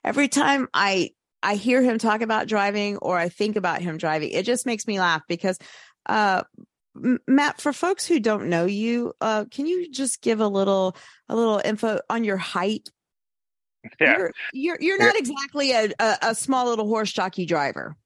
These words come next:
Speaker 2: Yeah, I'm six four and two hundred and seventy-five pounds. <laughs>
Speaker 1: Hence why he's, uh, in his career has, uh, m-, mainly now lately, as of late, you know, gas man. But, you know, you've, you've done some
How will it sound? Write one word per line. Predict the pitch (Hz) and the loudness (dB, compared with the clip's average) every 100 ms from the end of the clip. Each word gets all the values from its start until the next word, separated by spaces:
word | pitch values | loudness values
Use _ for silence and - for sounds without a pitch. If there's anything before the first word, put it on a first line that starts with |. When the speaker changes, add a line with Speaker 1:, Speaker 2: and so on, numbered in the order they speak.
| _ _ _ - - | _ _ _ -20 -2
Speaker 2:
Yeah, | 170 139 117 | 4 6 6
I'm | 123 | 4
six | 117 - 147 - | 0 -2 -2 -4
four | - 127 123 117 | -6 0 2 0
and | 107 | -2
two | 120 | -6
hundred | 117 113 104 | -4 -2 -4
and | 95 | -6
seventy-five | 117 110 101 - 95 95 - | -6 -4 -6 -2 -2 -2 -4
pounds. | 104 92 95 - _ 202 - | -6 -6 -8 -18 _ -12 -4
<laughs> | 302 - - - - 392 - _ _ - - - - 277 - - | -2 -2 -4 -8 -6 -6 -6 _ _ -20 -18 -18 -10 -10 -10 -4
Speaker 1:
Hence | 453 453 - | -2 -2 -2
why | 523 - | -2 2
he's, | 302 285 277 - - - - | 2 2 0 -4 -14 -8 0
uh, | 254 240 | 2 2
in | 254 | 4
his | 277 262 | 4 4
career | - 269 254 254 | 0 0 2 2
has, | 262 226 226 | 2 2 0
uh, | - 220 214 214 | 0 2 2 0
m-, | 214 - 208 240 226 | -2 -6 -4 -2 0
mainly | 247 294 320 320 | 2 2 2 0
now | 294 277 269 | 2 2 2
lately, | 254 247 - 247 | 0 0 0 0
as | 220 214 | 0 -2
of | 226 | -2
late, | 233 226 - | -2 -2 -2
you | 226 | 0
know, | 208 | 0
gas | 202 233 220 220 240 | 0 -2 0 -2 -2
man. | 202 196 208 | -2 0 0
But, | 226 220 | -2 -2
you | 240 | -2
know, | 226 | -2
you've, | 226 247 220 | -2 -2 -4
you've | - 247 | -4 -4
done | 240 254 254 | -2 -4 -2
some | 240 226 202 | -2 -2 -2